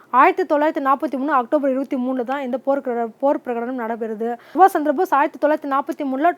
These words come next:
டோக்கியோ போறாரு. அங்கு நேதாஜிக்கு ஜப்பானின் பிரதமரான டோஜோ என்ன பண்றாரு அப்படின்னு பார்த்தோம்னா, அந்தமான் நிகோபார் தீவுகளை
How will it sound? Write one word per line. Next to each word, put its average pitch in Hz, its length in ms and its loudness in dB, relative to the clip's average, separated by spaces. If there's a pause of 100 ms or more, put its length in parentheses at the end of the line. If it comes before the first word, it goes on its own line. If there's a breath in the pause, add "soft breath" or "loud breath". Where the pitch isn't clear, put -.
டோக்கியோ 294 300 2
போறாரு. 247 400 -2 (280 loud breath)
அங்கு 302 300 0
நேதாஜிக்கு 302 840 2 (280)
ஜப்பானின் 339 600 2
பிரதமரான 285 580 -2 (260)
டோஜோ 311 160 4
என்ன 285 280 2
பண்றாரு 247 280 0
அப்படின்னு 220 260 -6
பார்த்தோம்னா, 226 420 -6 (320 loud breath)
அந்தமான் 349 680 4
நிகோபார் 320 500 4
தீவுகளை 269 540 0